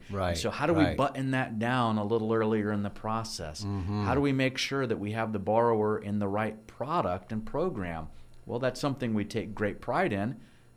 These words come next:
Speaker 1: We need to do it as early in the process as possible so that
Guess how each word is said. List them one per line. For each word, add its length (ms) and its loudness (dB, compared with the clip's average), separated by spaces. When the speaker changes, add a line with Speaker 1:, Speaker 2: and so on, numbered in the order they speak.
Speaker 1:
We 160 -4
need 160 2
to 80 -2
do 180 2
it 60 2
as 160 0
early 280 2
in 100 -2
the 80 -2
process 540 -2
as 120 -6
possible 580 -8
so 220 -6
that 200 -4